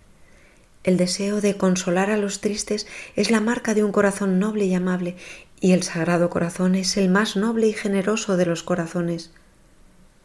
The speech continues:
No nos consuela necesariamente liberándonos de la tristeza y aflicción,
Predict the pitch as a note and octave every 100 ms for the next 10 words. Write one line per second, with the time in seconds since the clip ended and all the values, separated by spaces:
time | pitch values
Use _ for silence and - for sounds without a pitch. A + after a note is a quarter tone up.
0 | _ - G#3 A3 C4 - A#3 A3+ A#3+ B3+
1 | A3+ F#3 F#3+ G3 G3 F#3+ G3 G3 F#3+ F#3
2 | - - - - G3 F#3+ G3 G#3+ G#3+ G3
3 | F#3 F#3+ F3+ F3+ F3 - F#3 F#3 F#3 F#3
4 | F#3 F#3 G#3 G3